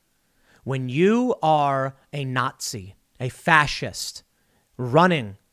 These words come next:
the, the, these detainments, taking these people by military vehicle, even because you were just, I was just doing what I was told. We will hunt you down for the rest of your life. The Nazis. We hunt them down.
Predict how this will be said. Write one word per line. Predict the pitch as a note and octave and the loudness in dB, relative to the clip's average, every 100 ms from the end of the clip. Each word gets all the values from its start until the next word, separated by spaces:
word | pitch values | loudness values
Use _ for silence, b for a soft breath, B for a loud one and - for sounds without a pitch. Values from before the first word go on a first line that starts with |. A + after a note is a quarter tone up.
| _ _ - | _ _ -12
the, | C3+ | -10
the, | C3 C3+ - C#3+ | -6 -6 -6 -8
these | C3+ C#3+ | -6 -4
detainments, | B2+ - D3+ C#3 G#2+ - - - _ _ _ _ | -4 -4 -4 -4 -8 -10 -12 -14 _ _ _ _
taking | F#3 A#3 G#3 G#3 | 2 2 2 0
these | E3 E3+ - | 0 -2 -2
people | - E3+ D#3 | -4 -2 0
by | C#3+ C3+ | -2 -2
military | C3+ C3+ B2 C#3+ C3 | -4 -6 -6 -6 -6
vehicle, | A2+ A#2+ A2 A2+ G2 G2+ _ _ _ _ _ _ _ _ B B | -6 -8 -8 -10 -16 -18 _ _ _ _ _ _ _ _ B B
even | A3+ C#4 D4 | -2 0 0
because | C#4 C4+ A3+ | 4 4 4
you | |
were | A#3 | -2
just, | A#3+ A#3+ | -2 2
I | A#3+ | 0
was | C#4 | 0
just | C4 - | -6 -8
doing | B3+ B3+ A#3 G#3 | -6 -6 -8 -12
what | - G#3+ | -6 -2
I | |
was | G3+ G3 | -2 -2
told. | A3+ - - | -10 -12 -6
We | E3+ | -6
will | F3 A2 _ | -6 -10 _
hunt | - G#3+ A#3+ - - _ _ | -4 -2 -2 -8 -18 _ _
you | A#2 D3 | -8 -6
down | C#3+ B2 A#2 A2+ G#2+ G#2+ | -2 -2 -2 -4 -8 -10
for | _ C3+ | _ -8
the | A#2 | -8
rest | G#2 A#2 - | -8 -8 -8
of | B2+ | -10
your | A#2+ A#2+ | -8 -8
life. | A2+ G2 - - _ _ _ _ _ _ | -8 -10 -12 -20 _ _ _ _ _ _
The | |
Nazis. | A#3+ A#3+ - - - - _ _ _ _ _ | -2 -2 -6 -14 -20 -20 _ _ _ _ _
We | - | -6
hunt | E3 G3 | 0 2
them | F3 D#3 | 2 -2
down. | D#3 C3+ D#2 | -4 -6 -12